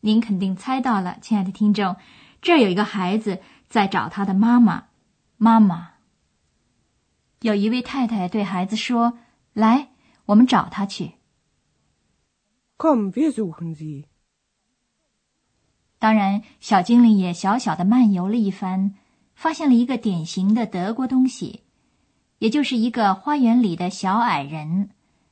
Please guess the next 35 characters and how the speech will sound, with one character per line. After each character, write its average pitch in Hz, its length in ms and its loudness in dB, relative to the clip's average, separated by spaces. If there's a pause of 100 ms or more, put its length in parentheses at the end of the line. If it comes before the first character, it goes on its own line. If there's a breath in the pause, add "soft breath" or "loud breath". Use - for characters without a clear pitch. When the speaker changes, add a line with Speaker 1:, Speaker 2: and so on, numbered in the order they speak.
(200)
Speaker 1:
Gartenzwerg， 196 960 -4 (1200)
就 269 160 -2
是 233 320 2
那 233 160 2
种 190 320 -2 (200)
戴 214 160 0
着 196 120 -6
红 196 280 -2
色 214 300 -4
尖 277 220 -2
顶 202 160 0
帽 196 320 0
子、 - 260 -12 (480)
脸 180 240 -4
色 196 160 -4
红 196 240 0
彤 277 240 -2
彤 277 300 0
的、 170 180 -2 (340 soft breath)
长 156 280 -4
着 170 240 -4
长 190 320 0
长 196 200 -2
的 202 120 0
白 185 240 -2
胡 196 340 -4
子、 208 240 -6 (460 soft breath)
推 226 160 0
着 208 100 -2
手 - 180 -6
推 254 220 -4
车 254 240 -4
的 240 220 -2 (180)
陶 190 280 -2
俑。 170 440 -2